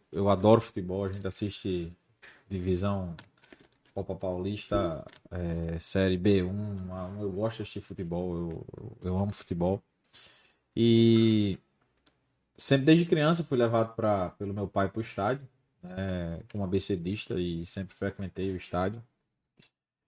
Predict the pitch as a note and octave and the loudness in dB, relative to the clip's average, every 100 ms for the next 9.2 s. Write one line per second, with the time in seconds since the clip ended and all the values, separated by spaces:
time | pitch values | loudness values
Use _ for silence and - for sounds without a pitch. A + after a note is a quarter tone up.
0 | _ _ - F2 F2 F2 F2 E2+ E2 - | _ _ -2 2 4 2 2 -2 -4 -4
1 | G2+ G2 G2 F#2+ F#2 - F2+ - F2+ G2 | 0 2 2 2 2 0 -2 -2 -4 0
2 | A2 - F2+ E2 - _ _ _ G2+ F#2+ | 0 0 -4 -4 -8 _ _ _ 0 2
3 | F#2+ F#2 - F2 F2+ - F#2 F2+ F2 E2 | 2 -4 -4 -4 -4 -4 -4 -4 -4 -8
4 | - F2 - G2 - _ _ _ _ _ | -12 -12 -8 -8 -10 _ _ _ _ _
5 | _ _ _ F2+ F#2 F#2+ F#2+ G2 F#2+ F#2+ | _ _ _ 2 4 6 6 6 6 6
6 | F#2 F2 - _ _ _ _ _ _ - | 4 2 -4 _ _ _ _ _ _ -2
7 | A#2+ B2+ C3 C3 C3 A#2+ B2 C3 B2 B2+ | 4 4 4 0 2 2 0 0 0 -2
8 | C3 B2+ A2 G2+ G2+ G2+ - G#2+ G#2 G2+ | -2 -2 2 0 0 -4 -2 0 2 2
9 | F#2 | 2